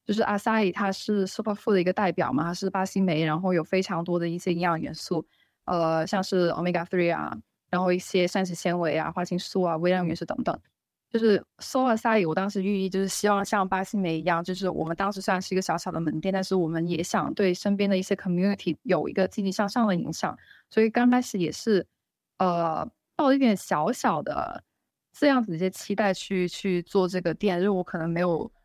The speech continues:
没有想要说从这个店里面我要挣多少钱，而是说我能从这个店开始能够对身边一些社区有这样子的影响。然后，呃，但它也是我第一次做自己，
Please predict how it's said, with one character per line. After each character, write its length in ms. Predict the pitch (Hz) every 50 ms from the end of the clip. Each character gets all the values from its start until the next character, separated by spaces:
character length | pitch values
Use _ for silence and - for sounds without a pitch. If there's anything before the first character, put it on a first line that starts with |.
| _
没 100 | _ 196
有 80 | 196 190
想 200 | 190 - 180 147
要 40 | 160
说 220 | 165 - 185 175
从 200 | - - 165 156 -
这 100 | - 196
个 40 | 180
店 160 | - 190 180
里 40 | 160
面 160 | 151 170 170
我 80 | 160 160
要 80 | 160
挣 200 | 165 - 180 180
多 80 | 175 160
少 80 | -
钱， 320 | - - - - 151 151 143
而 80 | 147 156
是 140 | - 180 175
说 200 | - - 175 170
我 140 | 160 156
能 340 | 147 156 151 131 - - - -
从 180 | - - 185 175
这 120 | 180 208
个 40 | 190
店 280 | 180 - 208 190 175 170
开 260 | - - - 202 208
始 260 | 214 - - 175 - -
能 160 | 165 165 160 160
够 140 | - 185
对 160 | 180 - 190 180
身 180 | - - 190
边 100 | 190 185
一 40 | 185
些 80 | 185 185
社 160 | - 220 196
区 160 | - - 175
有 60 | 165
这 120 | - - 165
样 100 | - 185
子 120 | - 165
的 60 | 160 160
影 120 | - -
响。 240 | 180 - 202 - - - - _ _ _ _ _ _ _ _ _ _
然 180 | 190 185 190
后， 420 | 208 262 262 254 233 220 196 190 - _ _ -
呃， 580 | 190 180 175 170 170 170 165 165 165 - - - _ _ _ -
但 100 | 277 294
它 140 | 294 302
也 80 | 254 208
是 100 | - 240
我 160 | 240 196 143 -
第 240 | - - 226 214
一 40 | 202
次 380 | 190 - - - 208 185 175 170
做 680 | - - - 226 220 202 185 175 165 - - - - - -
自 120 | - 277
己， 140 | 220 190